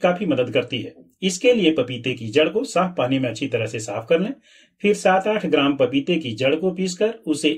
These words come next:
एक गिलास पानी में अच्छी तरह से घोल लें और फिर छान लें। अब रोजाना इस पानी को पिएं। ऐसा करने से पेट और गुर्दे की पथरी गल जाएगी और कुछ ही दिनों में शरीर से बाहर निकल जाएगी।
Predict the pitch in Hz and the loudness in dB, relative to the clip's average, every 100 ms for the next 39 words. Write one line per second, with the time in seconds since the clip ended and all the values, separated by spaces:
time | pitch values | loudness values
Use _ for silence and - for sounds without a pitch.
0 | - 220 180 143 139 139 127 127 156 175 | 2 2 2 2 2 2 -2 0 0 0
1 | 160 156 143 110 107 190 143 170 208 285 | -2 -2 -2 -4 -4 -6 0 2 2 -4
2 | - _ - 131 117 180 - - - 139 | -10 _ -4 -2 -2 -6 -8 -10 -4 -2
3 | 104 - _ _ _ _ _ _ _ 160 | -4 -10 _ _ _ _ _ _ _ 2
4 | 160 180 208 220 220 180 131 135 156 196 | 4 4 4 4 2 0 0 0 0 -2
5 | 135 110 - _ 147 165 226 220 147 139 | -2 -4 -10 _ 0 2 2 2 4 2
6 | 135 139 165 202 - 127 120 131 131 170 | 0 -2 2 2 2 -2 -2 -2 0 -2
7 | 208 170 - 127 117 120 147 160 208 233 | 0 -2 -2 -4 -4 0 4 4 4 -6
8 | _ 139 139 - 226 285 165 139 135 123 | _ -2 -2 -2 -4 -2 0 2 2 0
9 | 147 190 - 113 110 117 147 180 156 98 | 0 0 -2 -4 -4 -4 -4 -2 -2 -4
10 | - | -10